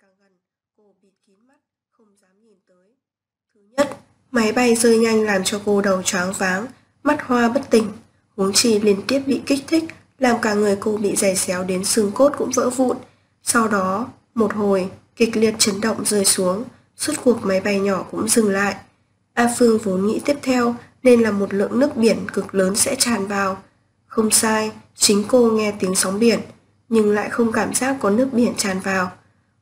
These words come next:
Cô nghi hoặc lo sợ mở mắt ra, chỉ thấy bên ngoài mây đen xám xịt đang vần vũ, nhưng bọn họ không phải đang ngâm trong nước,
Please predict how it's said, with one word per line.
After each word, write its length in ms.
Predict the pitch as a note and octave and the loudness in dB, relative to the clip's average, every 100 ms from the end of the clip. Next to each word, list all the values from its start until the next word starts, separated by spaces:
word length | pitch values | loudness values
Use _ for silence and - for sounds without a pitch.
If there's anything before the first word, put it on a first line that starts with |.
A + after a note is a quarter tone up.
| - | 2
Cô 180 | C4+ | 4
nghi 240 | B3 B3 A#3+ | 6 4 4
hoặc 240 | A#3 G3 | 4 2
lo 200 | G3+ G3 | -4 -2
sợ 240 | G3 G#3 - | 0 0 0
mở 200 | G#3 F3 | 0 0
mắt 200 | G3 C4 | -2 -2
ra, 400 | - A#3 A#3 A#3 - _ - | 0 0 0 -4 -14 _ -6
chỉ 200 | - F3+ | -4 -2
thấy 240 | G3+ F#3 | -4 -2
bên 120 | A3 G#3 | 0 0
ngoài 300 | G3+ F#3+ F#3 | 0 0 0
mây 240 | F#3 F#3 | 0 0
đen 220 | F#3 F3+ | -2 -2
xám 260 | F3+ E3+ F#3 | -2 -4 -4
xịt 260 | - A#3 A3+ | 2 2 0
đang 180 | G3 F#3 | -4 -4
vần 200 | F#3 E3 | -2 -2
vũ, 300 | E3 - C#4 D4 - _ _ _ | -2 0 -2 -4 -18 _ _ _
nhưng 220 | C#4 C4+ A#3+ | 4 4 4
bọn 140 | A#3 | 0
họ 180 | G#3+ - | -2 -4
không 220 | - G#3+ | -2 -2
phải 180 | G#3+ F#3 | -2 -4
đang 220 | F#3 G#3 | -2 -2
ngâm 160 | G#3 G3+ | -2 0
trong 280 | G#3 F#3+ | 0 2
nước, 180 | G#3 C#4 | 4 2